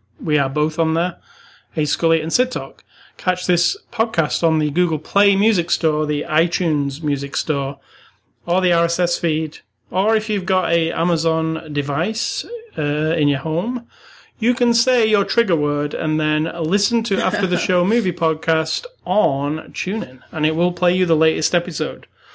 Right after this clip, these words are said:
Speaker 1: You can email feedback to me at a scully at a scully dot com. Don't email Sid Talk. Unless, well, no, st-, don't email.
Speaker 2: <laughs> You can.
Speaker 1: And, um, finally,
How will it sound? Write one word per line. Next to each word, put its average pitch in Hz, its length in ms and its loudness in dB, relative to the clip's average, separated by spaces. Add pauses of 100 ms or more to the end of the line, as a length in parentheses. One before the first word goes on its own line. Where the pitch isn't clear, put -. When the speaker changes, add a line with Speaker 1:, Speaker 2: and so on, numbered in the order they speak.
(360)
Speaker 1:
You - 60 -20
can 170 140 2
email 175 260 4
feedback 165 460 2
to 170 80 0
me 190 160 4
at 190 100 0
a 165 120 2
scully 170 280 2
at 165 80 0
a 170 80 0
scully 170 240 -2
dot 170 200 -4
com. 240 420 2 (440)
Don't 262 200 2
email 170 280 4
Sid 147 260 -2
Talk. - 460 -8 (840)
Unless, 147 640 -2 (1000)
well, 196 160 2
no, 175 180 4
st-, 139 420 -4
don't 156 180 0
email. 196 400 0
Speaker 2:
<laughs> 254 960 2 (400)
You 214 120 0
can. 233 520 0 (640)
Speaker 1:
And, 180 280 2
um, 180 260 4 (100)
finally, 147 720 0